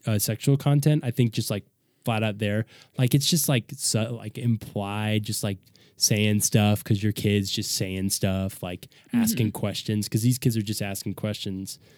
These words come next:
Speaker 1: And mid nineties has the more adult factor because it literally, these kids are just experiencing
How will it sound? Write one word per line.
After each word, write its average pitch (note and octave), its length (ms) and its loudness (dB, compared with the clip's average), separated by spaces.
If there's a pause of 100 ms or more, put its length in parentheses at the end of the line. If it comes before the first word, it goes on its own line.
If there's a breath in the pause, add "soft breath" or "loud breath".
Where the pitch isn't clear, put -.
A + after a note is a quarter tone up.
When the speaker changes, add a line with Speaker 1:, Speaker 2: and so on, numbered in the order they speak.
(340 soft breath)
Speaker 1:
And A2 340 0
mid B2 200 6
nineties A#2 580 4 (140)
has A2+ 240 2
the A2 180 4
more A#2+ 220 6
adult A2+ 320 4
factor A2 400 -2
because G#2 340 0
it G#2 80 0
literally, G#2 540 2 (260 soft breath)
these A2+ 180 0
kids A2+ 220 2
are G2+ 80 2
just G2 240 -2
experiencing G#2 920 -2